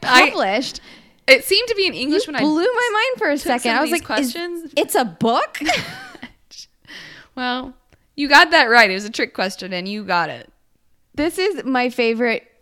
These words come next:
Speaker 2: pop quiz that's ever
Speaker 1: <laughs>
Speaker 2: happened.
Speaker 1: Such a shit show.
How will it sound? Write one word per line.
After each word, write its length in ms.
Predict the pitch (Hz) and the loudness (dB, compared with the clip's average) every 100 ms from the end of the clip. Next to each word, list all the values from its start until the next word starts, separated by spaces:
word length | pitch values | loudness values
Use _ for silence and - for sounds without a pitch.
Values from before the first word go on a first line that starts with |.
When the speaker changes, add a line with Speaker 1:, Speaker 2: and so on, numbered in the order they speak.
| - - | -20 -16
Speaker 2:
pop 360 | - 208 214 - | -4 -2 -2 -2
quiz 380 | 220 185 180 185 | -2 0 -2 -4
that's 200 | 202 - | -8 -4
ever 260 | - 196 202 | -2 0 0
Speaker 1:
<laughs> 120 | 196 | 0
Speaker 2:
happened. 480 | 175 185 175 170 208 - | -2 -2 -4 -4 -6 -10
Speaker 1:
Such 120 | - - | -16 -18
a 40 | |
shit 360 | - - - - | -16 -16 -18 -20
show. 300 | - - | -20 -20